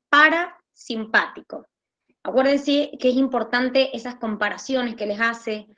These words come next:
entre el simpático y el parasimpático, con respecto a la preganglionar, si es corta o larga,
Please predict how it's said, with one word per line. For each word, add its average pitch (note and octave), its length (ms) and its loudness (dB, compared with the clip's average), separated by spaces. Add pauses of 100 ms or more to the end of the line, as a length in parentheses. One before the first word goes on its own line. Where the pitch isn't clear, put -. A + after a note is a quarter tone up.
(220)
entre G3 260 -4
el F#3+ 40 -6
simpático A3+ 560 -2
y A3+ 80 4
el G#3 120 -2
parasimpático, A3+ 1040 -2 (260)
con G#3+ 120 -4
respecto A#3 540 -4
a A3 80 2
la G3+ 180 -2
preganglionar, A#3+ 920 2
si A#3 140 -10
es - 80 -12
corta A3+ 340 -4
o A3 40 2
larga, A#3+ 760 2